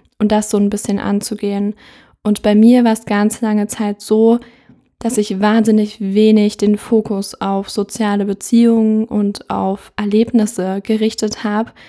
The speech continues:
weil ich einfach so krass in meinem Film war, so krass mit meinen Zielen verbunden war, einfach nur in meiner Selbstständigkeit was erreichen wollte,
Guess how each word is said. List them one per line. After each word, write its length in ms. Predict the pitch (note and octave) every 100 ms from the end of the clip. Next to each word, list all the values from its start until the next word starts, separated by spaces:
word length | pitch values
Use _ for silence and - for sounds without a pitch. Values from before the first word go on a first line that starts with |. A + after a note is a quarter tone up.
| - _
weil 80 | A3+
ich 120 | -
einfach 220 | G#3+ A#3
so 220 | - A#3+ B3+
krass 280 | - C#4+
in 120 | A#3 G#3+
meinem 240 | G3+ G3+
Film 480 | - A3+ A3+ A3+ G#3+
war, 320 | G3+ G#3 A3
so 180 | - G#3
krass 380 | - G#3+ G#3 -
mit 120 | G3+
meinen 240 | G3+ G3+
Zielen 400 | - - C4+ B3+
verbunden 520 | A#3+ G#3+ G#3+ G#3 G#3
war, 340 | G#3 G3+ G3+ G#3+ - - - _ _
einfach 300 | - G#3+ G#3+
nur 480 | A3 G#3+ G#3 G#3 G#3 _ _ -
in 80 | G#3+
meiner 180 | G#3
Selbstständigkeit 800 | G#3 B3 B3+ A3 A3 - G#3+ G3+
was 160 | G#3 A#3
erreichen 640 | G#3 G#3 G3+ G#3 - G3+
wollte, 520 | G3+ G3 G3 - G#3